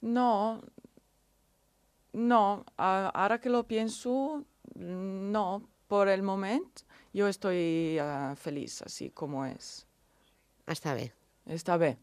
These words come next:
Speaker 1: està bé així.
Speaker 2: <laughs> Doncs, em, no, no coneixes altres barris de, de Sant Cugat?
Speaker 1: No,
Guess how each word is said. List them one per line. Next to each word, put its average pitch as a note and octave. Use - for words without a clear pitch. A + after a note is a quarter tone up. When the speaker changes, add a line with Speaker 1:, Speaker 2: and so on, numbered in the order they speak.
Speaker 1:
està E3+
bé E3+
així. D#3
Speaker 2:
<laughs> -
Doncs, A3+
em, F3
no, G#3
no G3+
coneixes C4+
altres F3+
barris A#3
de, E3+
de D3+
Sant D3+
Cugat? D3
Speaker 1:
No, E3